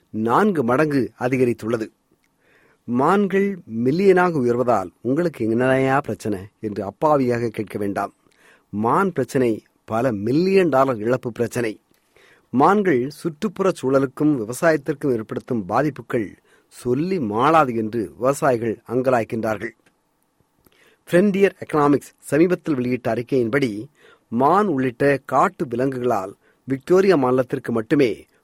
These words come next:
வரும் முப்பது ஆண்டுகளில் சுமார் இரண்டு புள்ளி இரண்டு பில்லியன் டாலர் இழப்பு ஏற்படும் என்று எச்சரிக்கை விடுக்கப்பட்டுள்ளது. விக்டோரியாவுக்கு மட்டுமே இவ்வளவு இழப்பு என்றால்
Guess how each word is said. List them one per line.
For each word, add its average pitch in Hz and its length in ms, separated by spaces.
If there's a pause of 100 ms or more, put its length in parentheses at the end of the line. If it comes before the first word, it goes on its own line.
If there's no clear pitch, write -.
(120)
வரும் 123 200
முப்பது 131 420
ஆண்டுகளில் 127 540 (160)
சுமார் 131 360
இரண்டு 175 380
புள்ளி 151 340
இரண்டு 123 320 (120)
பில்லியன் 180 400
டாலர் 123 360
இழப்பு 151 360
ஏற்படும் 123 320
என்று 113 260
எச்சரிக்கை 135 460
விடுக்கப்பட்டுள்ளது. 113 680 (640)
விக்டோரியாவுக்கு 151 840
மட்டுமே 160 400
இவ்வளவு 143 320
இழப்பு 143 300
என்றால் 127 460